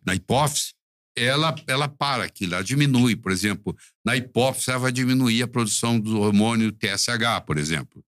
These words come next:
que é pra tireoide. Ela para. É o, é o freio. Tá precisando frear. Então, é isso que acontece. E a, e o que que você quer saber mais?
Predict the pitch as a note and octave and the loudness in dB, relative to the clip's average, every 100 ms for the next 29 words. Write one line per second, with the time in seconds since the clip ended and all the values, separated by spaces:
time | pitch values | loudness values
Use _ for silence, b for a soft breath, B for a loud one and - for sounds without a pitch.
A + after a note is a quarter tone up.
0 | _ _ _ _ E2+ E2+ F#2 - G#2+ A#2 | _ _ _ _ -6 -4 -4 -2 0 2
1 | A2+ F2 B1 - _ _ _ _ - D2 | 2 0 -6 -16 _ _ _ _ -18 -18
2 | - G2 E2+ A#1+ - _ _ _ - F#2+ | -8 -6 -6 -8 -20 _ _ _ -8 -6
3 | - F#2+ B2 A#2 - B2+ E2+ A#1+ _ _ | -8 -10 -6 -6 -4 -4 -4 -10 _ _
4 | _ - - - A2 G2+ - A2+ F2+ C2+ | _ -16 -8 -4 -2 -4 -4 -2 -2 -6
5 | _ _ _ _ _ _ - F#2+ G#2+ A#2 | _ _ _ _ _ _ -12 -4 -2 0
6 | A#2 - A#2+ D3 D#3+ E2 C#2 - - _ | -2 -4 -8 -6 -6 -6 -6 -10 -14 _
7 | _ _ _ _ _ _ - A2+ A2 A2 | _ _ _ _ _ _ -6 -2 -2 -4
8 | - - _ _ G2+ F#2+ - G2 - F#2 | -10 -20 _ _ -4 -4 -4 -6 -4 -6
9 | F2+ E2+ E2 D2+ C#2 | -4 -6 -6 -8 -10